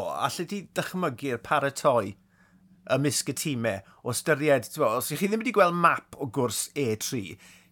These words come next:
cerwch chi weld e ar y we, ma' fe jyst yn edrych fel bod plentyn wedi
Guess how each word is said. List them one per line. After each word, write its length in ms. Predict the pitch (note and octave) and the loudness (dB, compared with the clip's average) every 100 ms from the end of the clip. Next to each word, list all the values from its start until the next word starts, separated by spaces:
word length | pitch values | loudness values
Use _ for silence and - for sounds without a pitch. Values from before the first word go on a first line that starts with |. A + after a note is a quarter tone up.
| _ - | _ -2
cerwch 220 | F#3 F3 | 0 2
chi 100 | G3+ | 6
weld 180 | D#3+ C#3 | 6 8
e 60 | C3+ | 4
ar 100 | C#3 | 2
y 60 | |
we, 160 | B2+ A2+ F#2+ G2 | 2 2 2 -2
ma' 160 | A2 C#3+ | -2 0
fe 80 | D3+ | 0
jyst 160 | E3+ | 0
yn 60 | F3+ | 2
edrych 180 | D#3 D#3+ | 4 2
fel 80 | C#3+ | 2
bod 140 | D3 | 2
plentyn 420 | E3+ B2+ - D#3 | 0 2 -2 -2
wedi 220 | C#3 D3 | 0 0